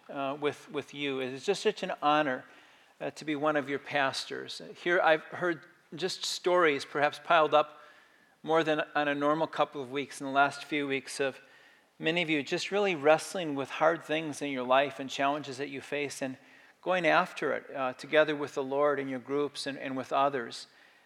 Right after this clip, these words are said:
and doing bold and courageous things. And some of you in positions of significance and ability,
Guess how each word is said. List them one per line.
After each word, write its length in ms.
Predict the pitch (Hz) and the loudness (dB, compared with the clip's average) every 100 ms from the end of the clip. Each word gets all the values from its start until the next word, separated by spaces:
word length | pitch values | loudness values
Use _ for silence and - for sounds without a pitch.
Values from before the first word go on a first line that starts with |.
| _ - | _ -6
and 360 | 151 151 151 | -2 -2 -2
doing 280 | 131 170 180 | -8 -6 -6
bold 360 | 139 151 170 175 | 0 2 2 0
and 140 | 185 | -4
courageous 500 | - 147 143 147 143 | -6 0 0 -2 -12
things. 480 | - 135 127 127 - _ _ _ _ _ _ _ - | -8 -8 -8 -14 -20 _ _ _ _ _ _ _ -12
And 140 | 139 | -10
some 180 | - 196 | -2 2
of 100 | 202 | 4
you 300 | 190 170 160 | 4 2 0
in 220 | 160 147 | -2 -4
positions 720 | - 139 156 170 196 170 143 | -4 -2 -2 0 -2 -4 -4
of 260 | 135 123 120 - _ | -2 -2 -4 -18 _
significance 1160 | - - 156 135 170 - 175 175 165 165 - - | -10 -6 -6 -4 -6 -4 -6 -2 -4 -6 -12 -8
and 140 | 131 | -6
ability, 680 | 131 120 151 160 165 165 165 | -6 2 2 4 2 0 -4